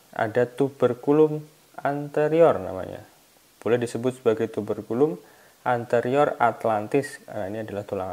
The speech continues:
atlas. Kemudian kita ke belakang, tadi sudah ketemu lagi di sini, ya. Ini tadi fasies articularis superior. Kemudian ke sampingnya ada foramen di sini.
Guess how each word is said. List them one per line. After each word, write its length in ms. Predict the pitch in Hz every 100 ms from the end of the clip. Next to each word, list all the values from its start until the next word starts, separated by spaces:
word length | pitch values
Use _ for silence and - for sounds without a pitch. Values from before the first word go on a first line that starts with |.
| 92
atlas. 480 | - 92 90 - _ _ _ - _ - _ -
Kemudian 560 | 117 110 107 127 139
kita 240 | 139 143 147
ke 80 | 127
belakang, 560 | 113 101 - 139 156 - -
tadi 240 | - 117
sudah 320 | 123 113 110
ketemu 320 | - - 113 110
lagi 320 | 107 107 131
di 140 | 120
sini, 260 | 107 110 123 143 _ _ - 113
ya. 160 | 131 - _ _ _
Ini 80 | 107
tadi 280 | 107 107 117
fasies 560 | 123 107 104 113 113 -
articularis 720 | 110 - 117 - 113 110 110
superior. 560 | 117 117 110 113 160 180 - _ - - - - -
Kemudian 400 | 120 110 127 131
ke 80 | 135
sampingnya 560 | 135 139 151 165 165
ada 160 | 135 131
foramen 480 | 135 147 156 156 147
di 80 |
sini. 200 | 147 143